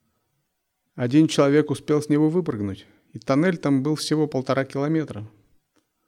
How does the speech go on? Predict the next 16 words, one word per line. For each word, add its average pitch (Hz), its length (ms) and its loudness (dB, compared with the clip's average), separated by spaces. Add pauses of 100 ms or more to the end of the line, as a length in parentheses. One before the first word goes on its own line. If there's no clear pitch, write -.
(760)
Но 120 320 0
паровоз 131 440 6
зашёл 226 340 6
в 220 60 8
этот 156 240 2
тоннель, 117 340 2
но 113 140 2
обратно 180 400 2
уже 170 160 -2
ни-, 170 260 0
никого, 175 460 -6
никто 160 320 -2
не 175 140 0
выехал, 160 380 -4
не 143 180 6
вышел. 160 340 0